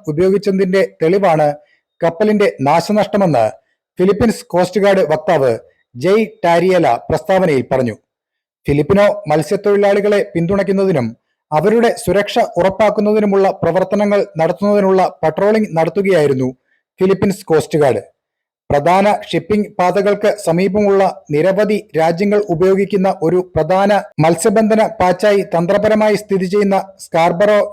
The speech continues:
ഷോളിന്റെ മേൽ ഒരു രാജ്യത്തിനും പരമാധികാരമില്ല. ഫിലിപ്പീൻസിന്റെ എക്സ്ക്ലൂസീവ് ഇക്കണോമിക് സോണിനുള്ളിലാണ് ഷോൾ. ഈ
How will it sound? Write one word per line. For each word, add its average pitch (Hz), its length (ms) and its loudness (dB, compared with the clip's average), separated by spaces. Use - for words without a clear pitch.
ഷോളിന്റെ 190 440 0
മേൽ 156 260 2
ഒരു 190 180 0
രാജ്യത്തിനും 202 520 0
പരമാധികാരമില്ല. 185 800 0
ഫിലിപ്പീൻസിന്റെ 190 600 0
എക്സ്ക്ലൂസീവ് 202 680 0
ഇക്കണോമിക് 202 600 0
സോണിനുള്ളിലാണ് 190 840 2
ഷോൾ. 135 180 0
ഈ 190 100 0